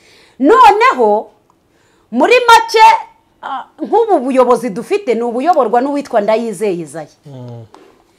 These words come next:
Speaker 1: Ndi umugabo rero wo kubihamya, nanabi-, nanabimanikira ikiganza. Ku buyobozi bw'uwitwa Ndayizeye Isaie butari kujya kure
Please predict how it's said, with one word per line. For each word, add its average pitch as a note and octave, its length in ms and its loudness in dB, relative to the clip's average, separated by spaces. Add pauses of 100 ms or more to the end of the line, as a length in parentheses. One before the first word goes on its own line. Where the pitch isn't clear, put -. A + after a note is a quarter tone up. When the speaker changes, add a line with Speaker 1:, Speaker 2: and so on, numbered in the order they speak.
(260)
Speaker 1:
Ndi A3+ 160 -4
umugabo C4+ 600 4
rero D#4+ 200 8
wo A5 220 8
kubihamya, E4 680 2 (600)
nanabi-, C4+ 600 0
nanabimanikira B3+ 960 -4
ikiganza. F#3+ 680 -4 (1200)
Ku - 180 -4
buyobozi D4 520 2
bw'uwitwa F4+ 480 2
Ndayizeye C4+ 680 2
Isaie E3+ 400 -12 (1400)
butari E4 580 0
kujya D#4 300 4
kure A#3 560 -2